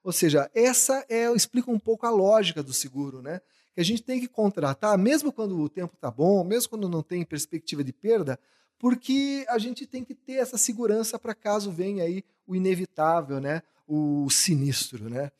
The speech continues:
E aqui no Paraná, eu não sei se, se tem acontecido no Brasil inteiro, mas a gente que tá correndo no campo, rapaz, como tá, tá dando problema, né? Ou é estiagem,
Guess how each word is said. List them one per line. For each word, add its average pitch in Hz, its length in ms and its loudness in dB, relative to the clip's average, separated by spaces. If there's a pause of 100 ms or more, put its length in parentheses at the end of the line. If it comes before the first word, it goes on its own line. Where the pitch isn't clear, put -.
(380)
E 170 80 2
aqui 170 160 0
no 269 100 2
Paraná, 170 640 0
eu 147 80 0
não 151 80 -8
sei 202 240 -6
se, 131 440 -4
se 131 240 -8
tem 151 120 -8
acontecido 156 380 -4
no 139 80 -8
Brasil 131 320 -4
inteiro, 196 260 -4
mas 165 180 0
a 131 60 0
gente 175 260 -4
que - 60 -20
tá 175 120 -12
correndo 170 240 -4
no 135 80 -6
campo, 185 300 -18
rapaz, 214 600 -8
como 247 220 -10
tá, 285 320 -6
tá 208 160 -10
dando 247 180 -8
problema, 147 560 -10
né? 202 200 -12 (280)
Ou 190 100 0
é 226 40 4
estiagem, 139 760 4